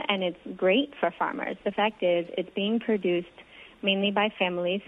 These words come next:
still on the Altiplano, on the highlands. Um, most of them have, you know, a maximum of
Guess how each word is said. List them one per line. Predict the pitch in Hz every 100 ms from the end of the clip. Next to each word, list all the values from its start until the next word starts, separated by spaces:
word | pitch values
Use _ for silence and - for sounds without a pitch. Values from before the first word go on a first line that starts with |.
| -
still | 185 175 190 185
on | 175 180 185
the |
Altiplano, | 180 180 214 196 165 165
on | 170 180
the |
highlands. | 185 170 165 160 160 170 170 - - - -
Um, | 185 170 170 170
most | 202 190 196
of | 175
them | 185 185
have, | 180 175 170 170
you | 175
know, | 165
a | 165
maximum | 196 208 185 - - 185
of | 170 165 - 175